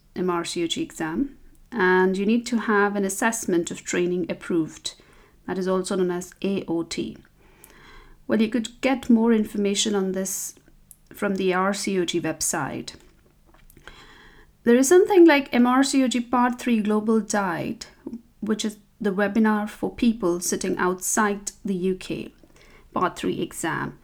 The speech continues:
And again, you could access this resource from the R C O G website, which basically gives you the latest information on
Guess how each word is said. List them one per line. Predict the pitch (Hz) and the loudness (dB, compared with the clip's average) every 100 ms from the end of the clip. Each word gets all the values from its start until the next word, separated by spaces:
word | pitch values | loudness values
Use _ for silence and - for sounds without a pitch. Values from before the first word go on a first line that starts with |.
| - - - - | -20 -20 -20 -8
And | 202 | -2
again, | 202 202 208 208 214 - - | 0 0 0 2 2 0 -4
you | 196 | -4
could | 196 202 - | -2 -4 -2
access | 214 196 - 208 | -4 -4 -6 -8
this | 202 196 175 | -6 -6 -6
resource | 185 202 180 185 | -2 -2 -2 -4
from | - 180 | -4 -2
the | 180 | 0
R | 170 170 | 0 -2
C | - 170 | -4 -2
O | |
G | 165 165 | -2 -4
website, | 170 160 - 156 147 - - | -6 -10 -10 -10 -10 -8 -4
which | 156 - - - - | -4 -6 -16 -16 -10
basically | 202 196 208 190 185 | -2 -2 -2 -2 -2
gives | 180 170 - | -2 -6 -6
you | 180 170 185 - - - - | -4 -4 -4 -14 -20 -20 -6
the | 202 | 0
latest | 208 214 220 226 - | 2 2 0 -2 -2
information | 185 - 185 180 180 - 175 175 | -4 -2 -2 0 0 0 -4 -2
on | 170 160 170 | 0 0 0